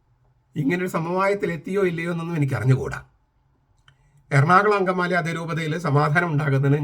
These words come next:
ഞാൻ ഒട്ടും എതിരുമല്ല. ഞാൻ എതിർ നിന്നുകൊണ്ട് അവിടെ സമാധാനം ഉണ്ടാക്കാനും പോവില്ല. ഞാൻ എറണാകുളം രൂപതക്കാരനല്ല.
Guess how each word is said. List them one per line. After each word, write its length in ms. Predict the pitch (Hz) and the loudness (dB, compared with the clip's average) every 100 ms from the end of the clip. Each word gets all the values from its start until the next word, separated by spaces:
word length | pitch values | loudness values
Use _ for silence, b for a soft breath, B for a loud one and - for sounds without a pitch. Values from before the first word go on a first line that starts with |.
| 127 | 0
ഞാൻ 140 | 131 151 | 2 0
ഒട്ടും 240 | 139 190 160 | 0 -2 -4
എതിരുമല്ല. 380 | 180 415 - 87 131 160 | 2 2 2 -4 -8 -4
ഞാൻ 140 | 160 185 190 | -2 0 2
എതിർ 160 | 208 220 | 4 4
നിന്നുകൊണ്ട് 340 | 190 190 190 190 | 0 -2 0 0
അവിടെ 140 | 196 180 | 0 -2
സമാധാനം 300 | 175 190 196 | 0 0 -2
ഉണ്ടാക്കാനും 420 | 185 370 415 440 143 | -2 -2 0 2 2
പോവില്ല. 260 | 120 95 80 b b - | 0 -4 -10 b b -4
ഞാൻ 100 | 139 160 | -2 0
എറണാകുളം 340 | 143 147 156 151 | 0 0 0 -2
രൂപതക്കാരനല്ല. 600 | 120 123 127 117 78 71 | -2 -4 -4 -6 -6 -10